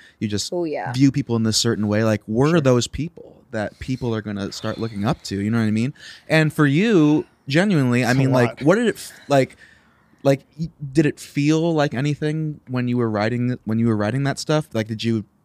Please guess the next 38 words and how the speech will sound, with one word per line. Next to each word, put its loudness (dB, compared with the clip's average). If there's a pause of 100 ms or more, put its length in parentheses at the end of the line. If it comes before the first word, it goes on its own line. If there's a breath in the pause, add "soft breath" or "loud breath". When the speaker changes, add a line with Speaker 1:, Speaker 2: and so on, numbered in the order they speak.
Speaker 1:
feel 0
Grammy -2
worthy? -2 (100)
You -4
know 0
what 0
I 0
mean? -2
Like, -2
did -2
it -2
feel 0
like, -2 (600 soft breath)
are 2
we, 0
like, 0
doing 0
something, -4 (1120)
you 0
know 2
what 0
I 0
mean? 2
Like, -2
different 0 (140)
Speaker 2:
Yeah. 6
Speaker 1:
here? 0
Yeah. 0 (840 soft breath)
Speaker 2:
I 2
mean, 0 (1400)
so 2 (400)
me -4
and -2
Emily 0
have -4
written -4
another -6
musical -2